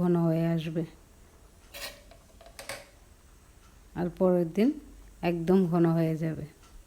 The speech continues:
তার মাঝে কিছুটা ক্ষীর, ও-,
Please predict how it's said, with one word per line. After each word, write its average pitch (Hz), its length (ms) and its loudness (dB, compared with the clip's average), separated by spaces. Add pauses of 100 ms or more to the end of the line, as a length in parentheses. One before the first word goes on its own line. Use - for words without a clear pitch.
(840)
তার 185 220 -2
মাঝে 185 220 -2 (160)
কিছুটা 190 420 2 (320)
ক্ষীর, 190 320 2 (160)
ও-, 190 160 -2